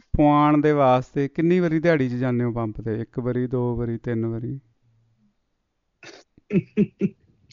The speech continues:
Speaker 2: ਭਾਜੀ, ਇੱਕ ਚੀਜ਼, ਅਹ, ਨੋਟ ਕੀਤੀ ਹੈ, ਆਸਟ੍ਰੇਲੀਆ ਦੇ ਲੋਕ ਜ਼ਿਆਦਾ ਸੈਂਸਿਟਿਵ ਨੇ ਕਿ ਜ਼ਿਆਦਾ ਸੋਚਦੇ ਨੇ।
Speaker 1: ਹੂੰ।
Speaker 2: ਇਹ ਇੰਨਾ ਕੁ ਪੈਨਿਕ ਹੋ ਜਾਂਦੇ ਨੇ, ਜਦੋਂ ਥੋੜ੍ਹੀ ਜਿਹੀ ਕੋਈ ਖਬਰ ਬਾਹਰ ਆਉਂਦੀ ਹੈ ਤਾਂ ਇਹਨਾਂ ਨੇ ਕੋਲਜ਼ ਵੂਲਵਰਥ ਖਾਲੀ ਕਰ ਦੇਣੇ ਆ।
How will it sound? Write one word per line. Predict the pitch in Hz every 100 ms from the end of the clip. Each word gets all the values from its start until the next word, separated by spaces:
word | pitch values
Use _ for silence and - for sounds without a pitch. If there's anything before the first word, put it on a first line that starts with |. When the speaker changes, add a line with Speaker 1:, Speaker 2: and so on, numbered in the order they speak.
| - - - - - _ _ -
Speaker 2:
ਭਾਜੀ, | 208 240
ਇੱਕ | 226 - 170 185
ਚੀਜ਼, | 180 208 202 196 196 196 202 180
ਅਹ, | _ - 151 156
ਨੋਟ | 151 139 143 170
ਕੀਤੀ | 180 143 123 156 156
ਹੈ, | 170 180 - _ -
ਆਸਟ੍ਰੇਲੀਆ | 147 - 151 139 147 160
ਦੇ | 160 160
ਲੋਕ | 160 151 151 165 165 165 165 151 _ _ 110
ਜ਼ਿਆਦਾ | 117 117 127
ਸੈਂਸਿਟਿਵ | 139 151 143 143 165 151
ਨੇ | 165 165
ਕਿ | 160 190
ਜ਼ਿਆਦਾ | 139 120 127
ਸੋਚਦੇ | 123 120 113 107 104 110
ਨੇ। | 110 101 _ _ 123
Speaker 1:
ਹੂੰ। | 110 107 _ _ _ _
Speaker 2:
ਇਹ | 147 165 185 - 156
ਇੰਨਾ | 175 170 175
ਕੁ | 180
ਪੈਨਿਕ | 196 170 151 156 156
ਹੋ | 160 143
ਜਾਂਦੇ | 143 139 147
ਨੇ, | 151 156 160 160 _ _ _ _ _ _ _ _ _ _ _ - 143
ਜਦੋਂ | 156 156 170
ਥੋੜ੍ਹੀ | 170 165 190
ਜਿਹੀ | 185
ਕੋਈ | 175
ਖਬਰ | 170 170 151
ਬਾਹਰ | 151 139 151
ਆਉਂਦੀ | 175 151 143
ਹੈ | 151
ਤਾਂ | 151 156 156
ਇਹਨਾਂ | 139 151 170
ਨੇ | 160 156
ਕੋਲਜ਼ | 160 160 185 175
ਵੂਲਵਰਥ | 160 139 143 139 -
ਖਾਲੀ | - 127 127
ਕਰ | 123 123
ਦੇਣੇ | 120 123 127 131
ਆ। | 127